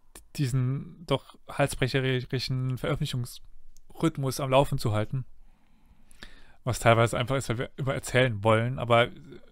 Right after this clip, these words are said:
nur erzählen ist, reicht halt nicht. Man muss schneiden, man muss, äh, Episodenbilder, man muss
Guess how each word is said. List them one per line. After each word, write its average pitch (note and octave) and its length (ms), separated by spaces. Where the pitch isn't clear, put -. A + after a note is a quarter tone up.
nur C#3 240
erzählen B2+ 420
ist, - 220
reicht C3+ 240
halt G#2+ 140
nicht. A2 200
Man A#2+ 80
muss A2 140
schneiden, C#3 600
man A#2 180
muss, - 380
äh, A#2+ 460
Episodenbilder, C3 960
man A#2 180
muss A#2+ 320